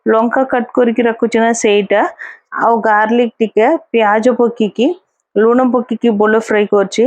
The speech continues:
already ଏ ଭିତରେ ମିକ୍ସ କରିବା ପାଇଁ ମସଲା ମିକ୍ସ କରିକି ରଖୁଛି। ଆମେ ସେ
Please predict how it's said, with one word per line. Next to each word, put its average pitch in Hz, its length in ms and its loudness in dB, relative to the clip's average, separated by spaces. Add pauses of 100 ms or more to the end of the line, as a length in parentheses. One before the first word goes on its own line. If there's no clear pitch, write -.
(140)
already 226 440 0
ଏ 240 160 4
ଭିତରେ 226 320 2
ମିକ୍ସ 226 300 -2
କରିବା 240 340 0
ପାଇଁ 233 240 0
ମସଲା 233 460 0
ମିକ୍ସ 220 280 -2
କରିକି 208 300 0
ରଖୁଛି। 196 420 -2
ଆମେ 214 280 0
ସେ 254 180 0